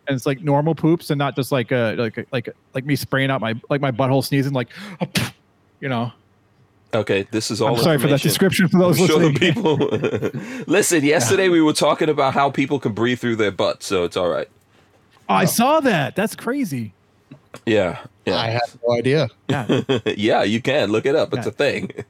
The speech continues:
Speaker 2: So,
Speaker 3: <laughs>
Speaker 2: um, okay, I don't know, Mike. Uh, was that a good answer to your question there? Did you have a follow-up?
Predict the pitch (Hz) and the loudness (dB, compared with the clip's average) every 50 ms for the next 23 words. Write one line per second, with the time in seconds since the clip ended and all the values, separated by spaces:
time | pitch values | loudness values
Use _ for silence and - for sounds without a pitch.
0 | _ - - - - - 143 139 - - - 170 165 165 160 147 147 156 165 165 | _ -20 -20 -20 -8 -6 -6 -4 -2 0 2 4 4 4 4 4 4 4 4 4
1 | 160 160 160 135 - - 180 196 - 185 180 175 - 156 156 175 196 202 196 190 | 4 2 2 0 2 0 2 2 4 2 2 2 2 2 2 2 2 2 2 2
2 | 180 156 165 175 165 131 - - 143 135 127 - - 131 139 131 131 151 151 151 | 2 2 2 2 2 0 0 0 2 4 4 4 2 2 0 2 2 2 2 2
3 | 143 131 123 151 151 147 143 127 135 147 139 - 156 147 143 - 139 139 131 - | 2 0 2 2 2 2 2 0 0 0 0 0 -2 -2 -2 -2 -2 -2 -2 0
4 | - 143 147 - 156 147 151 156 160 160 143 127 113 123 120 127 127 117 113 - | -2 -2 -2 -2 -2 -2 0 0 0 0 -2 -2 -2 0 0 0 0 -2 -4 -6
5 | - - 120 120 127 139 143 147 156 165 - - | -4 -2 -2 0 0 0 2 2 0 0 -2 -6